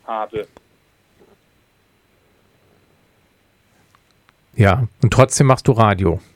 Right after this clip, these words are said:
Speaker 1: Ja, genau, weil ich Bock habe auf Interviews.
Speaker 2: Ja, und wir haben ja auch oft schon drüber gesprochen, weil du auch sagst, mein Gott,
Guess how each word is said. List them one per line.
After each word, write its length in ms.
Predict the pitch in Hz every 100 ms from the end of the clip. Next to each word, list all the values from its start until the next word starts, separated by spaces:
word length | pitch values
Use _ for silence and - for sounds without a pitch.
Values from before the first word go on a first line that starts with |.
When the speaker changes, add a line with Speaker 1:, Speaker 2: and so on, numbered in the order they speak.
| _ _ _ _ _ _ _ _ _
Speaker 1:
Ja, 160 | 143 131
genau, 480 | 127 131 131 127 123
weil 140 | 120
ich 120 | 120 -
Bock 220 | 135 -
habe 480 | 123 110 _ 113 104
auf 180 | 107 - _ -
Interviews. 720 | 135 - 127 120 127 123 120 _ _ _ _ _ _ _ _ - - _ _ _ _ _ _ _ _ _ _ _ _ _ _ _ _ _ -
Speaker 2:
Ja, 380 | 110 95 95 - _ _
und 320 | 135 143 -
wir 80 | 139
haben 120 | 131
ja 100 | 131
auch 120 | 127 -
oft 220 | 120 -
schon 140 | 131
drüber 220 | 123 127
gesprochen, 420 | 120 - 123 117 120
weil 140 | 113
du 120 | 110
auch 120 | 113
sagst, 280 | - 117 -
mein 140 | 120 107
Gott, 200 | 120